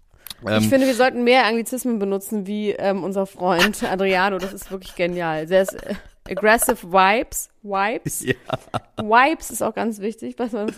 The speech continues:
Speaker 1: er noch gesagt? Jetzt
Speaker 2: Wow,
Speaker 1: gerade
Speaker 2: wow, wow,
Speaker 1: No
Speaker 2: wow.
Speaker 1: need to be,
Speaker 2: Aggressive. Jetzt
Speaker 1: no
Speaker 2: aber mal
Speaker 1: need
Speaker 2: hier.
Speaker 1: to hyperventi-,
Speaker 2: No need.
Speaker 1: no to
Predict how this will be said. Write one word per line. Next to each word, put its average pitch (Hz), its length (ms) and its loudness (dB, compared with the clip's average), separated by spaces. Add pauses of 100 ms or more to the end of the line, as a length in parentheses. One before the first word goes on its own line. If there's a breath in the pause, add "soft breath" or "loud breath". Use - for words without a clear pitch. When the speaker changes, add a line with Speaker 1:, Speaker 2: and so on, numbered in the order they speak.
Speaker 1:
er 220 120 -2
noch 240 80 -8
gesagt? 220 200 -6
Jetzt - 120 -6
Speaker 2:
Wow, 254 240 6
Speaker 1:
gerade 90 80 0
Speaker 2:
wow, 120 260 4
wow, 110 300 2
Speaker 1:
No 247 160 6
Speaker 2:
wow. 277 60 6
Speaker 1:
need 294 260 4
to 294 160 2
be, 214 180 -2 (120)
Speaker 2:
Aggressive. 247 500 2
Jetzt 233 180 0
Speaker 1:
no 294 80 4
Speaker 2:
aber 311 100 6
mal 277 100 6
Speaker 1:
need 320 180 6
Speaker 2:
hier. 277 120 4
Speaker 1:
to 277 40 4 (160)
hyperventi-, 240 720 6
Speaker 2:
No - 40 -4
need. 240 120 -6
Speaker 1:
no 269 220 0
to 277 60 -8